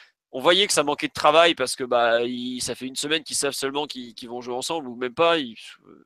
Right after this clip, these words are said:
on sait pas trop comment ça va se passer. Euh, mais bon, euh, la façon dont Aurier a poussé ses actions, c'est vrai que ça manquait d'une compensation. On voyait que Rabiot était pas à l'aise à passer arrière central droit par moment.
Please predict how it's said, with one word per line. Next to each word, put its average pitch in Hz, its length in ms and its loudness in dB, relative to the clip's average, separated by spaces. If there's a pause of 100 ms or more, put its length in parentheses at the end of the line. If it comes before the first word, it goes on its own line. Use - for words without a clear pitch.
(140)
on - 240 -20
sait - 140 -10
pas 123 140 -6
trop 143 260 -10
comment 120 200 -14
ça 117 120 -10
va 101 80 -6
se - 100 -14
passer. 175 360 -6 (720)
Euh, 120 760 2
mais 127 100 -4
bon, 143 260 -2
euh, 117 420 2 (460)
la 139 160 2
façon 190 300 0
dont 190 120 2
Aurier 233 260 6
a 185 60 8
poussé 214 320 -2
ses 185 200 0
actions, 220 500 0 (200)
c'est 165 200 0
vrai 220 100 8
que 220 80 4
ça 170 100 4
manquait 175 300 0
d'une 180 140 -4
compensation. 175 580 0
On 185 40 -2
voyait 165 180 4
que - 80 0
Rabiot 180 260 4
était 156 140 0
pas 170 160 6
à 170 60 6
l'aise 180 200 6
à 139 60 0
passer 143 300 0
arrière 139 240 6
central 143 360 2
droit 147 220 4
par 131 180 0
moment. 143 500 0